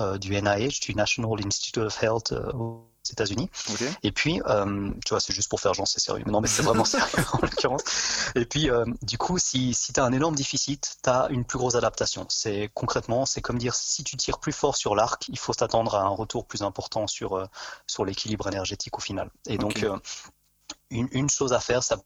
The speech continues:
Speaker 1: pourrait être de dire de, de garder, euh, une marge au niveau de, de l'écart calorique que tu crées pour que justement plus tard, tu puisses mieux te stabiliser.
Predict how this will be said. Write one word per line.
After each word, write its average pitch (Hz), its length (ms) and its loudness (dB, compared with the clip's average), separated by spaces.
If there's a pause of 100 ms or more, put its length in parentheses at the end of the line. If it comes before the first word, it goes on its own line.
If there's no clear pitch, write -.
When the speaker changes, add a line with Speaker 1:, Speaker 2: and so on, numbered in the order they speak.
Speaker 1:
pourrait 110 160 0
être - 200 -10 (280)
de - 60 -4
dire 120 200 2
de, 95 200 -4
de 92 100 -8
garder, 117 720 2
euh, 104 260 -2 (440)
une 95 100 -4
marge 117 340 2 (400)
au 107 100 -2
niveau 107 220 0
de, 101 280 -2
de 95 280 -4
l'écart 107 320 0
calorique 107 320 0
que - 100 -8
tu 107 120 -6
crées 117 260 -2
pour - 180 -8
que - 100 -6
justement 120 400 -2
plus - 180 -6
tard, 123 260 2
tu - 120 -8
puisses - 260 -4
mieux 110 180 -2
te 117 120 -6
stabiliser. 107 580 -4